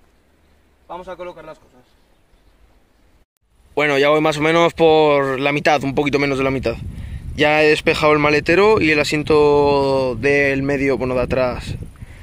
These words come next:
<clears throat> los he echado ya un poco para adelante y ya me cabe dos.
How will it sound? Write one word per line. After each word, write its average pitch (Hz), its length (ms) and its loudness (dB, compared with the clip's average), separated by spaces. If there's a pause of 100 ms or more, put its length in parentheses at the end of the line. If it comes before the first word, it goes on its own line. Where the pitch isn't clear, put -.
(300)
<clears throat> 190 280 0
los 143 180 0
he - 20 -4
echado 147 260 0
ya 147 160 2
un 143 100 0
poco 139 220 0
para 147 140 2
adelante 208 340 -2 (560)
y - 80 -6
ya 165 140 2
me 175 100 2
cabe 208 400 0 (400)
dos. 143 540 -2